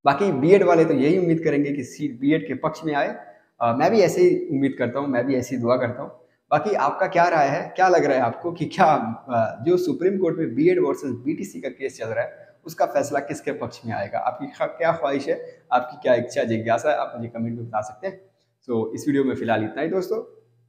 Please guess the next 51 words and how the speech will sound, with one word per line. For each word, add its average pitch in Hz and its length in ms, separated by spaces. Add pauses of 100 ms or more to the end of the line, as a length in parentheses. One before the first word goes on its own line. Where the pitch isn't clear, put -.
(400)
बाकी 170 220
जैसे 208 280
भी 196 100
कोई 180 260
अपडेट 160 320
आती 139 260
है 143 140
बीएड 139 260
या 117 120
बीटीसी 151 460
के 120 80
regarding, 113 360 (180)
आपको 170 300
इस - 160
channel 120 240
पे 117 120
मिल 180 160
जाएगा। 120 260
तो - 480
आपको - 240
उसके 139 200
लिए 120 100
क्या 120 140
करना 127 240
है, 151 80
Channel 165 280
से 160 140
जुड़े 131 200
रहना 135 200
है, 139 60
Subscribe 156 460
करके 135 180
channel 127 240
से 110 120
जुड़ 160 160
जाइए। 131 360 (300)
Video 156 200
अगर 127 120
अच्छी 123 180
लगी 117 180
हो, 113 60
जानकारी 113 360
अच्छी 110 220
लगी 110 120
हो, - 80 (400)
तो 110 80
like 147 160
कर 185 140
दीजिएगा 131 380 (100)
वीडियो 127 220
को, 139 300